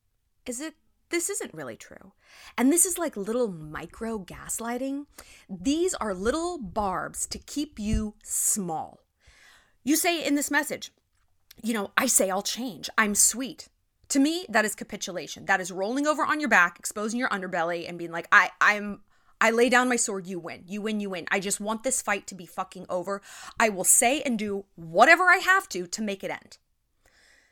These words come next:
Every nation, every army, every government knows that information gained under torture is notoriously unreliable because people will say whatever they fucking have to to make misery end. "Yeah, I killed him.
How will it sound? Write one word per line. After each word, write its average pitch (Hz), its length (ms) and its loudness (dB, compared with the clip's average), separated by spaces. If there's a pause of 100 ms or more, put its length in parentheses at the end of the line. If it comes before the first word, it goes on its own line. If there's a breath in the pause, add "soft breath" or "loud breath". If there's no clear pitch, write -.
(500 soft breath)
Every 277 260 0
nation, 240 500 -6
every 220 200 -8
army, 185 340 -12
every 190 160 -12
government 165 440 -16 (680)
knows 240 560 -4 (580)
that 226 160 -10
information 269 600 -4
gained 170 400 -8
under 156 200 -10
torture 233 640 -10 (200)
is 220 120 -2
notoriously 214 760 -2
unreliable 151 640 -14 (560 soft breath)
because 254 240 -2
people 381 280 -4
will 349 100 -6
say 175 360 -4 (220)
whatever 247 400 0
they 262 120 4
fucking 247 340 0
have 196 280 -2
to - 240 -14 (160)
to - 80 -2
make 190 240 -4
misery 185 720 -4 (240)
end. 160 300 -8 (340)
"Yeah, 294 160 8
I 339 100 12
killed 202 240 2
him. 160 160 -12